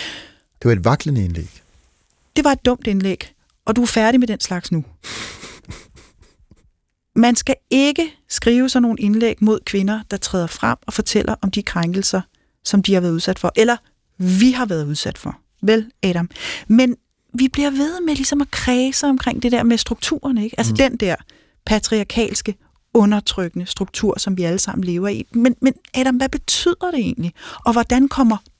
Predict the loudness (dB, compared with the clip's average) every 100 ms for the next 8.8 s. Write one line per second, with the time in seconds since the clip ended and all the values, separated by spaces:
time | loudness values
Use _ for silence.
0 | 2 2 2 -2 -6 -4 -8 -6 -6 -6
1 | -8 _ -8 -4 -2 -2 -6 -6 -8 _
2 | _ -10 -8 -8 -6 -2 0 2 4 4
3 | 4 4 2 2 2 0 0 2 2 2
4 | 2 2 2 0 -4 -4 -2 -2 -2 -4
5 | -2 0 -2 0 2 2 2 -2 _ _
6 | _ _ _ _ -4 2 2 2 -2 -2
7 | -2 -2 -4 -2 -4 -4 -8 -2 4 4
8 | 4 0 -2 -6 -6 -2 -2